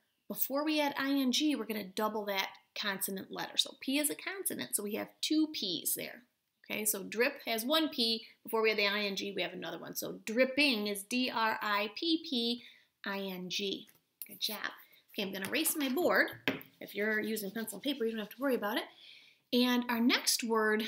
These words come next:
that we're gonna do is dream. And, um, I want you to remember from the first video this week, um, what we worked on to make the E sound. Remember we worked on E A. So last week we worked on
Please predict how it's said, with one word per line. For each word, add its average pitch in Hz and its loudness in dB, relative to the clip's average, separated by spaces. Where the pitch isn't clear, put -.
that - -6
we're 220 0
gonna 220 0
do 208 0
is 202 2
dream. 208 2
And, 208 0
um, 202 0
I 202 2
want 277 6
you 294 0
to 269 -2
remember 269 4
from 220 0
the 196 -4
first 302 2
video 208 4
this 190 0
week, 202 -2
um, 190 -4
what 220 -2
we 240 2
worked 233 0
on 196 2
to 202 -4
make 190 -4
the - -4
E 240 4
sound. - 0
Remember 196 -8
we 202 -2
worked 190 -6
on 170 -6
E 226 -4
A. 185 -2
So - -8
last 294 6
week 285 0
we 233 -4
worked 226 -4
on 208 2